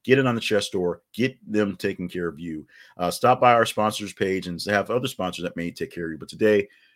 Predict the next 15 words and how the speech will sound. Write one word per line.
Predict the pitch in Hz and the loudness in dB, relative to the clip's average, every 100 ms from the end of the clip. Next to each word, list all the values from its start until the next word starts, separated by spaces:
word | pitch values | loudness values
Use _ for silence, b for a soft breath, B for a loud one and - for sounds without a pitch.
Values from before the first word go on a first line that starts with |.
| b _ _ _ _ _ _ | b _ _ _ _ _ _
great | - 107 110 | 0 2 2
gift | - 123 - | 4 2 2
for | 110 | -4
Christmas, | - 107 92 87 - - | -2 -4 -6 -10 -10 -10
spotlighting | - 95 - 85 80 80 73 _ _ _ | 0 0 0 -2 -4 -6 -12 _ _ _
the | - | -16
chess | 87 - 82 | -10 -6 -6
store. | - - - - _ _ _ _ _ _ _ _ _ _ _ _ _ _ _ _ _ _ _ _ _ _ _ _ | -8 -14 -18 -20 _ _ _ _ _ _ _ _ _ _ _ _ _ _ _ _ _ _ _ _ _ _ _ _
Guess | - 135 | 0 2
what? | 143 185 - _ _ _ _ _ - | 2 0 -2 _ _ _ _ _ -16
Let's | 101 - | -10 -4
talk | 120 107 | -4 -2
about | 98 92 - _ _ | -4 -4 -8 _ _
us | 95 85 - | -8 -8 -8
again | 85 82 71 | -12 -14 -16